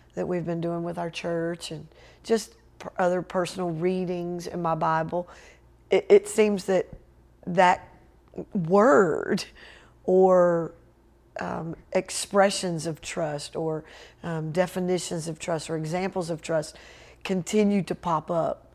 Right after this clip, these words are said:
And I just think God does that. I think that's cool. Probably like, you know, with you and with gratitude and gratefulness and, um,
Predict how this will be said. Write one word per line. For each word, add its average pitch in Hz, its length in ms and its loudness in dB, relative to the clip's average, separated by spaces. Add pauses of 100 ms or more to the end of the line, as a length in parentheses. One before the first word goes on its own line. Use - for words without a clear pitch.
(100)
And 214 100 -8
I 240 80 -6
just - 160 -14
think 190 160 -4
God 165 240 -4
does - 280 -10
that. - 200 -8
I - 80 -12
think - 260 -12
that's - 220 -16
cool. - 240 -12 (960)
Probably 170 480 2
like, 160 260 0 (300)
you 180 160 -8
know, 156 140 -4
with 165 260 -6
you 185 400 -2
and 156 200 -8
with 156 200 -10 (340)
gratitude 165 680 -2
and 147 140 -8
gratefulness 165 840 -6
and, - 260 -18 (840)
um, 156 460 -14